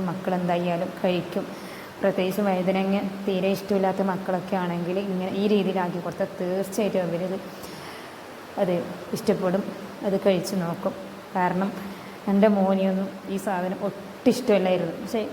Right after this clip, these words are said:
ഇങ്ങനെ ആക്കി കൊടുക്കുന്ന സമയത്ത് എൻ്റെ മോൻ നന്നായിട്ട് കഴിച്ചിട്ടുണ്ടായി, വീണ്ടും വീണ്ടും ചോദിച്ചിട്ടുണ്ടായിരുന്നു കേട്ടോ. അപ്പം ഞാനതൊക്കെ ക്ലീൻ ചെയ്തത് കട്ട് ചെയ്ത് വെക്കുന്നുണ്ട് കേട്ടോ. പിന്നെ ഇതിന് വേണ്ടി വേണ്ടത്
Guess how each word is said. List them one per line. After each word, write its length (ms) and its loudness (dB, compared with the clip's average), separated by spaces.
ഇങ്ങനെ 280 4
ആക്കി 200 0
കൊടുക്കുന്ന 540 0
സമയത്ത് 400 -2
എൻ്റെ 180 -2
മോൻ 100 -4
നന്നായിട്ട് 640 2
കഴിച്ചിട്ടുണ്ടായി, 560 0
വീണ്ടും 340 2
വീണ്ടും 400 4
ചോദിച്ചിട്ടുണ്ടായിരുന്നു 720 0
കേട്ടോ. 160 2
അപ്പം 220 4
ഞാനതൊക്കെ 480 4
ക്ലീൻ 280 2
ചെയ്തത് 360 -2
കട്ട് 220 0
ചെയ്ത് 260 2
വെക്കുന്നുണ്ട് 420 -4
കേട്ടോ. 180 -2
പിന്നെ 200 2
ഇതിന് 260 6
വേണ്ടി 340 2
വേണ്ടത് 360 0